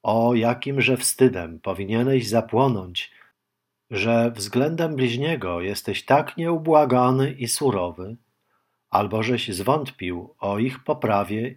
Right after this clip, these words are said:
i nawróceniu. Rozmowa duszy z Bogiem, Panem i Ojcem Twoim, który Cię wywiódł z nicości, czuwał nad zachowaniem Twego życia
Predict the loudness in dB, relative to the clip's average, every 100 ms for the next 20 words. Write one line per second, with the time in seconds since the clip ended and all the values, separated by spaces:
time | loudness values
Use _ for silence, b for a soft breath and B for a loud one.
0 | -10 -8 -8 -6 -8 -8 -12 -12 -16 -20
1 | _ _ _ _ _ _ _ _ _ _
2 | _ _ _ _ _ _ _ _ _ _
3 | _ _ _ -4 -4 0 0 2 0 0
4 | -2 0 0 2 0 -2 -6 -10 -2 -2
5 | -2 -4 -4 -8 _ b b b 4 6
6 | 6 2 -2 0 2 4 2 -2 -10 -12
7 | -10 -6 -4 -4 -6 -8 -14 _ _ _
8 | _ -14 -4 0 0 0 0 0 0 0
9 | 0 0 2 2 0 -6 -2 -2 -2 -4
10 | -4 -8 -10 -14 _ _ _ b b b
11 | b 4 4 6 4 4 2 2 0 0
12 | 2 0 0 -2 -4 -8 -6 -4 -2 0
13 | 2 0 0 -4 -4